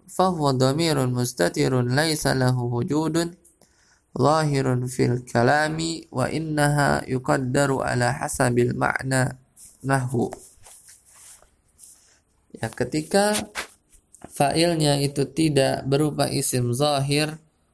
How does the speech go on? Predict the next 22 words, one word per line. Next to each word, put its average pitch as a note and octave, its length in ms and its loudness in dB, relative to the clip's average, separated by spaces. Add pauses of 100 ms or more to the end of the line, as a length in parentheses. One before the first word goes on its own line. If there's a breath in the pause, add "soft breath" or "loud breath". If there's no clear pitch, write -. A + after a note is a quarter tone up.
(540)
dan C3 320 2
tidak C#3 400 2
juga C3 640 0
berupa B2+ 400 0
isim A#2+ 480 0
dhamir B2 560 2
baris C3+ 760 2 (200)
yang A#2+ 240 -6
nampak, C3+ 600 -2 (680 soft breath)
fahuwa D#3+ 500 2
dhamirun C3 600 2
mustatir, B2 560 2
maka B2 400 0
dia D3 240 2
fa'ilnya C#3 800 0
adalah B2+ 420 2 (460 soft breath)
fa'il E3 580 0
dari B2+ 300 2
dhamir D3+ 560 0 (640)
mustatir A#2+ 640 0
yang C#3+ 340 0
tersirat. A2 580 -2